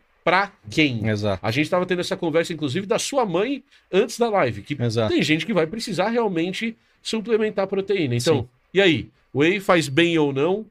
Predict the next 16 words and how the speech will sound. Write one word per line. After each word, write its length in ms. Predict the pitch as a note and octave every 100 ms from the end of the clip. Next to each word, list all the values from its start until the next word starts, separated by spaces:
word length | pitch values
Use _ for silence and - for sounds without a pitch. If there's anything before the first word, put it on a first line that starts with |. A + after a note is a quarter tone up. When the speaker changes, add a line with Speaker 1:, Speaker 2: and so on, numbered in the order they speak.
| C3
Speaker 1:
Vamos, 340 | A#2+ D#3+ F3+
vamos 240 | D3 F3+
pra 160 | F#3+ E3+
esse 260 | D#3+ F#3 F3+
lado 140 | D#3+
da 100 | E3
conversa 300 | D#3+ D3 D#3+
que 80 | -
acho 80 | -
que 60 |
é 20 | D#3+
super 280 | E3+ F3
interessante 680 | E3+ E3 E3 D3+ D3 D3+ -
Speaker 2:
Tá. 220 | - F#3+
Speaker 1:
e 40 | G3
importante. 540 | F3+ F3 - F#2+ -